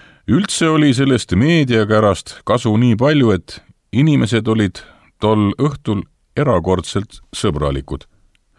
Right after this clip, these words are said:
Avaldasid armastust ja kinnitasid sõprust. Kellelgi ei tulnud pähe tülitseda. Ega asjata räägita, et elada ja armastada tuleb nii,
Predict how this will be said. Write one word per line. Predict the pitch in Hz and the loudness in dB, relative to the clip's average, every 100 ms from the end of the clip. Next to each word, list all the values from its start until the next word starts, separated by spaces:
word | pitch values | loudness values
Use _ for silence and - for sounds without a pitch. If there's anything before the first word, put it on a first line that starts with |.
| _ - - - _ _ _ _ _ - | _ -20 -20 -20 _ _ _ _ _ -4
Avaldasid | 127 147 110 92 87 | 0 0 0 0 0
armastust | 113 143 123 - 110 - | 2 0 -2 -4 -8 -4
ja | 107 104 98 87 | 0 2 2 0
kinnitasid | 104 110 - 65 67 | -2 -2 -4 -10 -8
sõprust. | - 123 - 90 - - _ _ _ _ _ - | -4 -4 -2 -4 -4 -20 _ _ _ _ _ -4
Kellelgi | 101 151 156 127 120 | 0 2 2 2 2
ei | 107 | 2
tulnud | 104 104 85 - | 0 0 -2 -2
pähe | 95 95 82 | 0 0 -2
tülitseda. | 82 80 71 - 71 69 - _ _ _ _ _ _ - - - - _ _ | -2 -2 -4 -6 -6 -6 -10 _ _ _ _ _ _ -20 -20 -20 -20 _ _
Ega | 95 120 131 | -2 0 2
asjata | 175 131 98 90 | 2 -2 -2 0
räägita, | 90 85 80 71 80 71 _ _ _ - | 2 2 0 -2 -6 -6 _ _ _ -6
et | 87 - - - _ - | -6 -6 -20 -20 _ -6
elada | 101 156 123 90 85 85 | -2 0 2 2 2 2
ja | 85 82 78 - _ - | 2 2 0 -6 _ -2
armastada | 123 151 87 - 82 80 73 _ _ _ - | 0 0 -2 -2 -2 -2 -4 _ _ _ -4
tuleb | 98 85 | -2 2
nii, | 104 127 | 2 4